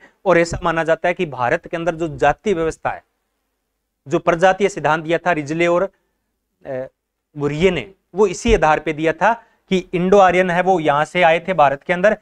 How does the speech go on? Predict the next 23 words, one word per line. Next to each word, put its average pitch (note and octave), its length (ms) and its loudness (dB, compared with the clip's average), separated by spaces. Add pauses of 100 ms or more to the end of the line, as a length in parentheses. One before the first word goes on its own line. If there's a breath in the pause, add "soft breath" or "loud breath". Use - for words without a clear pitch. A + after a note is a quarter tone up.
(220)
और D#3+ 100 -4
यहाँ D3+ 220 0
के F3+ 100 -4
जो F3 140 -2
मूल G3 300 0
निवासी F#3 400 0
थे। - 180 -20 (680)
अब F3 180 2
कई F#3+ 120 4
बार F#3 160 2
ये F#3 120 0
प्रश्न F#3+ 360 -4
भी F#3 60 0
आ E3 80 4
जाता D#3+ 320 0
है F#3 240 0 (460)
कि A3 140 -2
भारत D3 540 0
के G3+ 260 4
मूल F3+ 440 2
निवासी F3+ 460 0
कौन D3 320 -10
थे, - 200 -20